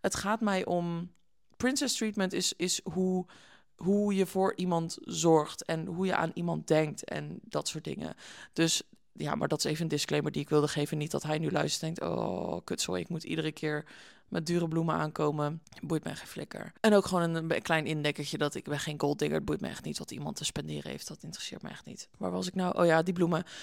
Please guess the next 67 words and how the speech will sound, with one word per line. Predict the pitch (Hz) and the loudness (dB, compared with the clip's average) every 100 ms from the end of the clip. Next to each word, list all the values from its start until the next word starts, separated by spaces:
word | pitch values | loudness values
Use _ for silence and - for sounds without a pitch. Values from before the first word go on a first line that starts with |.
| - | -8
Hij | - 208 | 6 8
had | 247 | 8
dus, | 254 - | 4 0
er | - 226 | 0 2
zat | 240 302 | 4 4
dus | 320 | 4
een | 277 | 4
zonnebloem | 214 233 196 165 | 6 6 6 4
in. | 156 160 190 | 4 2 2
En | - 233 | 2 4
ik | 214 | 8
dacht | 240 233 | 6 6
echt | 220 - | 2 6
van, | 208 185 185 | 6 6 4
"Jij, | 170 175 - | 4 4 4
jij | 165 | 4
liegt | 175 196 | 4 2
tegen | - 151 | 0 0
mij." | 151 | 2
Ik | 165 | 2
heb | - | 2
sowieso | - 180 220 185 | 4 6 6 6
wel | 160 156 | 8 6
verteld | 170 156 151 | 6 0 -2
dat | 165 | -2
dat | - - | -6 -2
mijn | 165 | -2
favoriete | 160 165 165 160 | -2 -2 -4 -2
bloemen | 165 170 | 0 0
waren. | 160 151 160 208 | 0 -2 -4 0
Maar | 190 214 - | 4 4 4
ik | 226 | 0
had | 220 | -2
het | 214 | 2
blijkbaar | 226 220 | 4 4
niet | 208 | 2
verteld | 185 180 170 | 0 2 4
en | 185 | 4
hij | 165 | 4
had | 160 | 2
het | - | 2
gewoon | 175 | 0
goed | 175 233 | 0 -4
gegokt. | - 160 - - - - - | -2 -2 -2 -8 -16 -14 0
Dus | 185 185 | 4 4
daar | - 175 170 | 6 6 6
scoor | - 185 | 4 4
je | |
dan | 170 156 | 6 4
ook | 151 | 4
al | 147 | 2
punten | - 151 160 | 2 0 0
mee, | 147 | 0
dat | 147 165 | 0 -2
je | |
dan | 156 147 | -4 -4
per | - 156 | -4 -4
ongeluk | 156 170 - | -4 -6 -6
de | |
goede | - 147 151 | -2 0 0
bloemen | 160 - | -2 -2
uitzoekt. | - - - - - - - - | -2 -4 -6 -10 -16 -20 -20 2
I | 175 | 2
just | 165 160 | 4 2
love | 151 147 - | 6 4 4
sunflowers, | - - 160 - 170 165 | -4 -4 -4 -2 -2 -4
man. | 175 175 | -4 -4